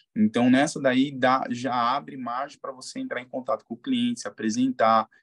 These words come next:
ir ali, abordar ele, perguntar por que que ele não comprou, por que que ele acabou não finalizando essa venda, entendeu? E nessa, se ele falar, "Ah, eu achei que tava caro, eu achei uma promoção de compre um, leve te-, dois",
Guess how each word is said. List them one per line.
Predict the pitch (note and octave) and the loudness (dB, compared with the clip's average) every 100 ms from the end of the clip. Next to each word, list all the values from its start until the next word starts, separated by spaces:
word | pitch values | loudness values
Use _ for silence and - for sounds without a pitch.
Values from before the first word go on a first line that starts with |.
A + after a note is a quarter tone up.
| _ | _
ir | - A#2 | 0 4
ali, | B2 A2+ A2 A2+ | 4 2 0 -2
abordar | G#2 A2+ A2+ A#2 A#2 | -4 -10 -2 0 0
ele, | A2+ A2 | -4 -8
perguntar | - A#2 A#2+ A#2 | -8 -6 -4 -4
por | - A#2 | -4 -8
que | - D#3+ | -6 -8
que | - | -2
ele | C#3 B2+ | 0 0
não | A#2 | -2
comprou, | A#2 B2 B2 A#2+ | -2 -4 -2 -4
por | A2+ | -4
que | - A2+ | -6 -2
que | B2 | 0
ele | A#2 A2+ G#2+ G2+ | 2 2 0 -2
acabou | A2 - A2 A2 | -2 0 0 2
não | G#2+ C3 | 0 0
finalizando | - B2 A#2+ A2 G#2+ | -2 -4 -4 -4 -10
essa | G#2+ - A2+ | -8 -2 0
venda, | A2 A#2+ C3 A2+ _ _ _ | 4 4 4 2 _ _ _
entendeu? | G#2+ G#2+ G#2+ C#3 | 2 4 2 2
E | |
nessa, | C#3+ C#3 D#3+ D3+ | 4 2 2 -4
se | - | -6
ele | D#3 _ | -8 _
falar, | D#3 D3+ D3+ E3 D#3+ | 0 0 -2 -4 -10
"Ah, | - _ _ - | -12 _ _ -4
eu | C#3 | -4
achei | C#3+ D#3 | -2 -8
que | C#3 _ | -16 _
tava | D3 C#3+ | -6 -6
caro, | C#3+ C#3 C#3+ B2 G#2 _ _ | -4 0 2 0 -6 _ _
eu | - B2 | -6 -4
achei | C3+ - | -4 -4
uma | C#3 C3+ | -8 -8
promoção | C#3 C#3+ C3+ - C3+ | -8 -8 -8 -6 -6
de | C#3 | -4
compre | - C3 C3 | -6 -4 2
um, | B2+ C#3+ | 2 4
leve | C3+ B2+ | 2 0
te-, | - A#2 | -6 -8
dois", | A2+ B2+ D3 C3+ G#2+ | 2 4 6 4 2